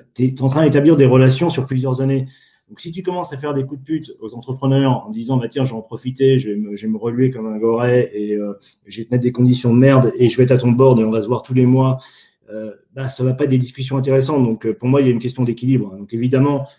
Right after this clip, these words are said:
les conditions vont être plus avantageuses, entre guillemets, pour les en-, les, les investisseurs aujourd'hui qu'elles ne l'étaient avant.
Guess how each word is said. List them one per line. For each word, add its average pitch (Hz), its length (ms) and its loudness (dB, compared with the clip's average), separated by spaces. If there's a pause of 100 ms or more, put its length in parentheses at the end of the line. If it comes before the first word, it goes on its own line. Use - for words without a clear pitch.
(120)
les 117 80 -6
conditions 139 420 -2
vont 123 220 -2
être 110 140 -2
plus 139 160 -2
avantageuses, 131 500 2
entre 117 200 -8
guillemets, 127 340 2
pour 110 140 -6
les 107 140 -6
en-, 113 100 -8
les, 110 340 -6
les 107 300 -10
investisseurs 117 460 -10
aujourd'hui 120 340 0
qu'elles 113 180 -2
ne 110 80 0
l'étaient 113 280 0
avant. 120 340 0